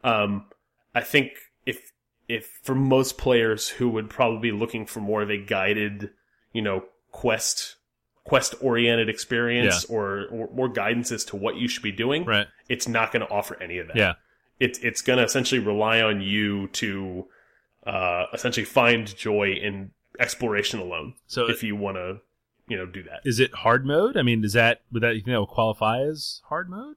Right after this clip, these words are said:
Speaker 1: No, 'cause it's not
Speaker 2: It's not
Speaker 1: there's
Speaker 2: hard?
Speaker 1: no, it's not the, there's no risk of dying.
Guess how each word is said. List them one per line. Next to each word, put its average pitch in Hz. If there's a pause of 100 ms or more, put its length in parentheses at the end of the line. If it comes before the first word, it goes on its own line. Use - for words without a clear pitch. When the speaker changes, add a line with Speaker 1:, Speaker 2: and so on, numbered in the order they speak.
(120)
Speaker 1:
No, 175
'cause 185
it's 180
not 180 (600)
Speaker 2:
It's 95
not 131
Speaker 1:
there's 104
Speaker 2:
hard? 117
Speaker 1:
no, 160 (120)
it's 143
not 165
the, 139
there's 135
no 165
risk 143
of 117
dying. 107